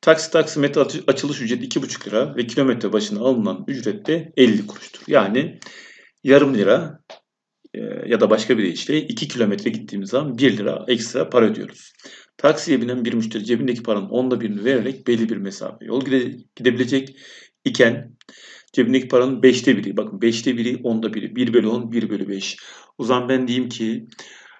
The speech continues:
bu taksiye binen müşterinin cebinde elli x lira para olsun. Tamam mı?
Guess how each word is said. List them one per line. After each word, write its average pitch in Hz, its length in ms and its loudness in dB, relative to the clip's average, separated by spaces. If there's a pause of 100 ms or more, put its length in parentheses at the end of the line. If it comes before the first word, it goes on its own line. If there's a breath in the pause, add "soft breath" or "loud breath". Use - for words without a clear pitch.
(220 loud breath)
bu 120 320 0
taksiye 131 440 0
binen 110 240 0
müşterinin 98 420 -2
cebinde 120 500 0 (300)
elli 120 240 0
x - 260 -8
lira 131 140 -2
para 120 180 4
olsun. - 280 -4 (920)
Tamam 160 220 -4
mı? - 140 -16